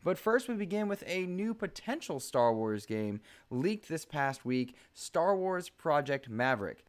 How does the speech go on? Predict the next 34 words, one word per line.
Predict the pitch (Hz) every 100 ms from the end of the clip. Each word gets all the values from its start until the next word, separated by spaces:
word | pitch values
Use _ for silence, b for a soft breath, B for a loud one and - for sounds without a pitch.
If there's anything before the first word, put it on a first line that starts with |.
| _ 165
Now, | 175
exactly | 170 175 202 214
what | 170 165 -
Star | 156 135
Wars | 131 120 117
Project | 123 113 110 101
Maverick | 104 104 101
is | 92 98 101
remains | 110 110 104 104
to | -
be | 107 98
seen. | - 90 80
However, | 107 123 123
we | 131
do | 156
have | 165 147
some | - 190 196
information | 160 147 131 123 131
that | 117 110
is | 107
credible, | - 156 139 143 -
others | 143 143 127
a |
bit | 117 101
nebulous, | 107 104 98 101 101 -
and | 139
let's | 147
examine | 151 113 113 110 101
what | 95 101
they | - 101
mean | 95 95 92 -
when | 95 92
put | 95 - -
together. | 92 90 82 62 52